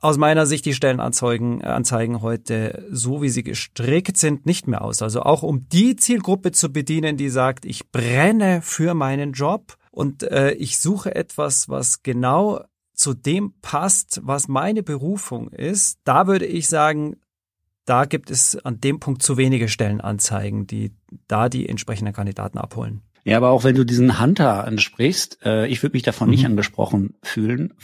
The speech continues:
Speaker 2: weil, ähm, auch da tatsächlich nicht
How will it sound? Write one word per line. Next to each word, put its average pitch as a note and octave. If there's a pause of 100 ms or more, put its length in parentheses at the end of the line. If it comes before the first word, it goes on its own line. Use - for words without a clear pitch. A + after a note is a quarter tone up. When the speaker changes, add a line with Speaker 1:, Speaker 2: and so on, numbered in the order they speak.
Speaker 2:
weil, A#2 (560)
ähm, A#2
auch A#2
da A#2+
tatsächlich C3
nicht C3